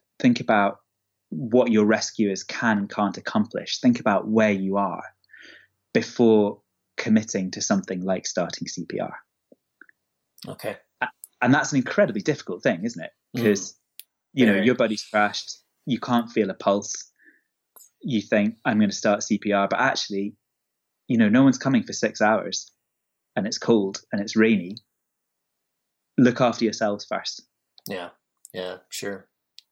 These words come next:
Speaker 2: Okay. Good advice. Uh, is there anything o-, else on, on trauma and, uh, fixing people before we move on to what I know you're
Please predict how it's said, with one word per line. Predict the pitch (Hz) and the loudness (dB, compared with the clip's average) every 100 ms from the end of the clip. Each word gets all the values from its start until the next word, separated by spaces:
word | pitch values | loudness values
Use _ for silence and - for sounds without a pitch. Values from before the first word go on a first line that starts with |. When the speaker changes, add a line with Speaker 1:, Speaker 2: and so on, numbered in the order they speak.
| - | -14
Speaker 2:
Okay. | 104 - 110 - - - - - - - - _ | -12 -8 -8 -8 -16 -20 -18 -18 -18 -20 -20 _
Good | - 113 | -6 -6
advice. | 104 117 127 113 - - - - | -4 0 0 0 0 0 -4 -6
Uh, | 127 127 127 123 117 117 - _ _ _ - - _ _ _ 143 | -2 0 2 0 0 -4 -10 _ _ _ -20 -20 _ _ _ -2
is | |
there | 139 | 2
anything | 151 156 156 151 | 2 2 0 -2
o-, | 147 143 147 | -4 -2 0
else | 143 156 - | 2 2 0
on, | 127 131 127 - - | -2 -6 -8 -12 -8
on | 139 123 | -6 -4
trauma | - 151 135 139 156 156 - | -2 0 0 0 -2 -4 -8
and, | 120 120 120 120 | -6 -4 -4 -4
uh, | 117 113 - | -4 -2 -2
fixing | 151 - 139 | -2 -2 -2
people | 135 135 147 156 147 - | -4 -4 -2 -2 -2 -8
before | 127 127 - 127 | -12 -8 -6 -4
we | 120 | -4
move | 131 127 | -4 -4
on | 123 123 131 | -2 -4 -4
to | - 117 | -6 -2
what | 123 120 | -2 -2
I | 117 | -4
know | 120 120 | -8 -8
you're | 120 117 113 | -8 -8 -10